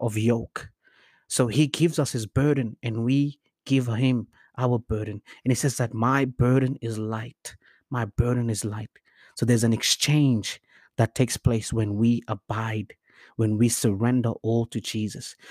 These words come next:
So Jesus is the secret to perfect rest. I want you to remember this, that Jesus is the secret to perfect rest. You see, friend,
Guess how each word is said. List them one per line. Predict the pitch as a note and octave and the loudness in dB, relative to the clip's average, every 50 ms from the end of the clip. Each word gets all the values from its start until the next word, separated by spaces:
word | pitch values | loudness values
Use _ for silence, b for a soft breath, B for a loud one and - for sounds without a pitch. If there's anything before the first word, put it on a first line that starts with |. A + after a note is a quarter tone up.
| B B | B B
So | - - A#2 A2+ | 0 2 2 4
Jesus | - - C3+ D3+ D#3 D3+ D3 B2+ - - - | 4 4 2 4 2 2 2 0 0 -4 -2
is | D#3 F#3 G3 G3+ G3+ F3 C3 G#2+ - _ _ _ _ _ _ _ _ _ _ _ _ | 0 2 4 6 4 4 4 2 -4 _ _ _ _ _ _ _ _ _ _ _ _
the | - C3+ | -8 -6
secret | - - - D#3+ D#3+ - - - A2 - - _ - _ _ _ _ _ _ - | -4 -2 0 0 0 0 -2 -6 -6 -6 -10 _ -20 _ _ _ _ _ _ -10
to | - B2+ | -8 -8
perfect | - - - - B2+ A#2+ - - A#2 - - | -8 -6 -2 -2 -2 -2 -2 -6 -8 -8 -8
rest. | A2+ A2 A2+ - - - - - _ _ _ - | -10 -10 -8 -8 -12 -12 -12 -16 _ _ _ -6
I | A2 | -4
want | A2 A#2+ C3 - - | 0 0 0 0 2
you | B2+ | 2
to | A#2 A2+ | 2 4
remember | A2+ A#2+ C3+ C3+ B2 A#2+ | 4 4 2 2 0 -2
this, | - - G#2+ - - - - b b b b b b b | -4 -4 -6 -6 -6 -12 -14 b b b b b b b
that | - A#2 A2 - | 0 0 0 2
Jesus | - - - B2 C#3 C#3+ C3+ C#3 A2+ A2 - - - | 0 0 2 4 4 4 4 2 -2 -4 -6 -8 -4
is | - C#3+ D3+ D3+ D3 C3 A2 G2+ - - b b b b b | 0 2 4 4 4 4 2 -2 -10 -12 b b b b b
the | A2+ | -6
secret | - - - C#3+ C#3 - - - C3 C3 _ _ _ _ _ _ _ _ _ _ - | -6 -2 0 0 0 -2 -4 -14 -16 -16 _ _ _ _ _ _ _ _ _ _ -10
to | - - | -10 -6
perfect | - A#2+ A2 - - A#2+ - - - | -2 -2 -2 -2 -2 -4 -4 -4 -10
rest. | A2 G#2 - - B B B B | -10 -10 -10 -14 B B B B
You | C3 G#2+ | -2 0
see, | - D3 D3 | 2 2 0
friend, | C3 - D3 C3+ C3 A#2 | 0 0 0 -2 -2 -2